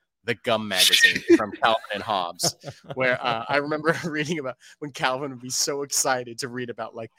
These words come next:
Speaker 1: new ways to warm up your mouth and properly chew and, "Oh, the new whatever's coming out," and, like, his parents would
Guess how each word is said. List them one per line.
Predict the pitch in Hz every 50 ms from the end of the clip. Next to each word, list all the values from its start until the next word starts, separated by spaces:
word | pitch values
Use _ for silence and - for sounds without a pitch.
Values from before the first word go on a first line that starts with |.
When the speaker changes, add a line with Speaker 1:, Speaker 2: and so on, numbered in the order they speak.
| _ _ _
Speaker 1:
new | 135 139 147 147 143
ways | 131 127 120 123 127 - -
to | - 131
warm | 123 117 110 120 120 120 117
up | 113 - -
your | 117 110
mouth | 107 104 98 98 101 104 107 - - - - - _ _ _ _ _ _ -
and | 123 120 117 110 104 - -
properly | - 120 117 113 - 123 117 113 110 104 -
chew | - - - 139 131 120 120 120 117 113 110 110
and, | 110 120 -
"Oh, | 120 151 202 175
the | 123 123 113
new | 117 131 139 131
whatever's | 113 113 120 123 139 151 143 139 131 -
coming | - - 131 117 113 110 107
out," | 101 107 110 -
and, | 113 104
like, | 107 104 101 -
his | 113 101 -
parents | - - 120 107 104 98 - - _
would | _